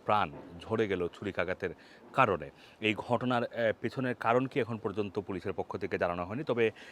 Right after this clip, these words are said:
যেই এলাকায় এই ঘটনাটি ঘটেছে সেখানে পুলিশের যে হোমিসাইড টিম, সেটা একটি বড় টিম সেখানে কাজ করছে, পুরো এলাকাটিকে ঘিরে রেখেছে। সেখানে যেই ফরেন্সিক টিম সেখানে কাজ করছে। আমরা ব্রিটিশ গণমাধ্যমে এই ছবিগুলো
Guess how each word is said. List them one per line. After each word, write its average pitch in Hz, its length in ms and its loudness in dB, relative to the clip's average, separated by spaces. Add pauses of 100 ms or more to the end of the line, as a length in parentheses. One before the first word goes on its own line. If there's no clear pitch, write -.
(220)
যেই 131 260 6
এলাকায় 143 380 2
এই 139 60 2
ঘটনাটি 113 540 -4
ঘটেছে 90 680 -2
সেখানে 107 460 -2 (400)
পুলিশের 104 380 -2
যে 101 100 2
হোমিসাইড 101 440 -4 (160)
টিম, 98 300 0 (120)
সেটা 98 200 -2
একটি 95 260 -2
বড় 98 180 4 (120)
টিম 120 200 -4
সেখানে 98 340 -4 (400)
কাজ 95 240 2
করছে, - 360 -4
পুরো 110 280 -4
এলাকাটিকে 104 800 -2 (160)
ঘিরে 117 140 -2
রেখেছে। 131 440 -4 (420)
সেখানে 104 500 0 (160)
যেই 104 160 2
ফরেন্সিক 107 480 -2 (120)
টিম 127 260 0
সেখানে 98 360 -4
কাজ - 260 -2
করছে। 147 300 -2
আমরা 98 340 2 (340)
ব্রিটিশ 101 280 -2
গণমাধ্যমে 104 640 2 (200)
এই 92 220 -2
ছবিগুলো 107 500 -2